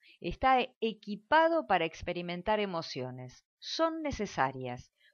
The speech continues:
como las sensaciones corporales, como los sentidos, como nuestra capacidad de reflexión. Lo mismo que no cuestionarías la función de tus riñones, ni buscarías adrede que tus articulaciones se inmovilizaran,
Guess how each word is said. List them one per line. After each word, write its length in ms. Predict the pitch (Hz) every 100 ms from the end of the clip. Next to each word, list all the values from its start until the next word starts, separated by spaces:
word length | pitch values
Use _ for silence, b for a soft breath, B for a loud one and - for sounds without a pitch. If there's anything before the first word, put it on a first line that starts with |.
| _
como 160 | 175 180
las 160 | 180
sensaciones 680 | 175 185 180 185 269 302 277
corporales, 880 | - 170 - 151 143 127 120 123 - b b -
como 200 | 165 160
los 200 | 165 -
sentidos, 800 | 165 175 214 160 127 123 127 _ _ _
como 260 | 165 165 175
nuestra 300 | 175 180 175
capacidad 580 | 165 170 - 208 214
de 80 | 226
reflexión. 880 | 202 160 - 147 - 170 135 131 131 _ _ B B B
Lo 200 | - 226
mismo 380 | 254 339 294 285
que 140 | 262 233
no 160 | 247
cuestionarías 760 | 240 233 - 208 202 190 180 160
la 120 | 151
función 440 | 170 165 254 262
de 140 | 226 202
tus 200 | 269 254
riñones, 680 | 240 196 151 143 143 143 -
ni 220 | 180 185
buscarías 580 | 190 190 190 254 254 240
adrede 480 | 220 226 208 170
que 100 | 165
tus 220 | 160 165 180
articulaciones 880 | 160 - 156 165 156 - 226 214
se 140 | - 220
inmovilizaran, 960 | 214 214 208 196 190 165 151 135 147